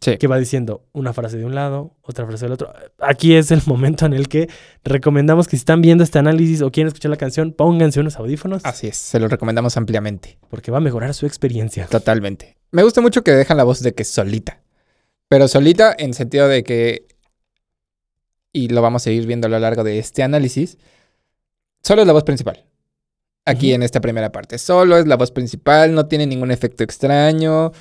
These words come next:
Speaker 1: casi no tiene reverb, casi no tiene delay, o sea, es prácticamente imperceptible.
Speaker 2: Limpia.
Speaker 1: Está, sí, limpia. Está muy bien ahí la voz, centradita, con mucha, con un, eh, con un nivel apropiado, ¿sabes? Sobre todo un poquito más, eh,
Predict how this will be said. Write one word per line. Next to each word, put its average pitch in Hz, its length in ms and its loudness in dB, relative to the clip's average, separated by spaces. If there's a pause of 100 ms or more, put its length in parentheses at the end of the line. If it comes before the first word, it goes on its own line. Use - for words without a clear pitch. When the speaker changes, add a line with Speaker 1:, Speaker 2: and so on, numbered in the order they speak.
(480)
Speaker 1:
casi 151 240 2
no 135 100 0
tiene 127 220 2
reverb, 135 580 4
casi 156 240 -2
no 131 120 -6
tiene 127 180 -4
delay, 113 400 0
o 117 60 -2
sea, 117 140 -4
es - 200 -6
prácticamente 127 500 -2
imperceptible. 123 720 -2
Speaker 2:
Limpia. 143 340 0
Speaker 1:
Está, - 220 -18
sí, 226 260 -8
limpia. 208 340 -2
Está 226 460 -6 (100)
muy 180 200 0
bien 160 260 0
ahí 156 240 2
la 151 140 -2
voz, 139 340 -2
centradita, 123 840 -2
con 110 200 -6
mucha, 123 440 -4 (440)
con 131 160 -4
un, 147 280 -6
eh, 123 420 -6
con 135 140 -2
un 147 80 -4
nivel 135 300 0
apropiado, 143 720 0
¿sabes? 139 340 -4
Sobre 110 300 -6
todo 135 340 0
un 139 180 -8
poquito 123 420 -4
más, 123 480 -6
eh, 120 200 -2